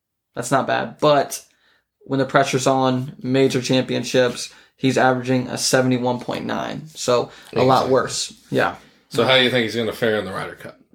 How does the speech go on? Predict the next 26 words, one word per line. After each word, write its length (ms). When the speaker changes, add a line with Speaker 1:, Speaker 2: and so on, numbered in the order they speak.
Speaker 1:
Exactly. 520
Speaker 2:
Where 120
Speaker 1:
That's, 120
Speaker 2:
the 60
Speaker 1:
that's 260
what 80
I'm 100
Speaker 2:
pressure's, 20
Speaker 1:
leading 220
to. 180
Speaker 2:
where 200
Speaker 1:
Right. 80
Speaker 2:
the 40
pressure's 600
there. 500
Speaker 1:
Right. 240
It's 240
way 260
more. 240
Speaker 2:
You're 120
Speaker 1:
Yeah. 40
Speaker 2:
playing 220
for 100
your 120
country. 360
Speaker 1:
Exactly. 560